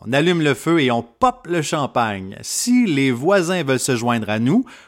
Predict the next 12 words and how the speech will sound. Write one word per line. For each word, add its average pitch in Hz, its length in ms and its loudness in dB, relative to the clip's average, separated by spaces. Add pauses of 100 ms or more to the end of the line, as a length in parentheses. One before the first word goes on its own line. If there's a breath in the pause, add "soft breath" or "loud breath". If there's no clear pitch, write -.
(160 loud breath)
ben 165 120 0
on 220 40 4
les 240 220 2
invite 160 340 0
à 156 80 2
apporter 147 400 0
leur 123 160 2
bulle 120 220 -2
préférée 107 600 -4
et 220 260 2 (480 loud breath)
à 190 160 6
rester 139 680 -4